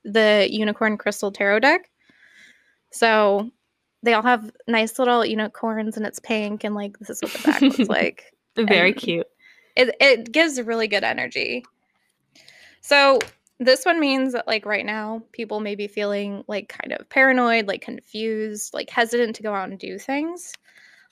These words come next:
Speaker 1: Um, and so the next card that fell out was the Queen of Swords. So, like, this is, this is, like, let's go out and do things. Let's have, be a person of action and, um,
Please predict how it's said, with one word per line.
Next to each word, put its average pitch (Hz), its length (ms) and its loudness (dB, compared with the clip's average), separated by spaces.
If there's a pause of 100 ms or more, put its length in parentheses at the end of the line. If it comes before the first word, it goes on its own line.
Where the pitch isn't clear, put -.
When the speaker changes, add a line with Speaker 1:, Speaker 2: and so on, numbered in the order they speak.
(180)
Speaker 1:
Um, 220 480 0 (140)
and 240 100 -2
so 240 80 0
the 226 80 -2
next 233 220 0
card 220 160 0
that 185 120 -4
fell 202 120 0
out 196 260 2
was 208 200 -4
the 208 80 -8
Queen 214 220 -6
of 208 80 -4
Swords. - 520 -6 (120)
So, 233 160 -2
like, 214 340 0
this 220 360 0
is, 220 580 0
this 247 140 0
is, 254 80 -2
like, 214 220 0 (1080)
let's 262 240 2
go 302 120 4
out 240 160 4
and 214 80 -4
do 208 160 -6
things. - 400 -10
Let's 226 200 -2
have, 220 380 -2 (220)
be 220 140 0
a 220 60 0
person 220 320 -2
of 214 140 -4
action 247 580 -2 (640)
and, 226 500 2
um, 220 540 -2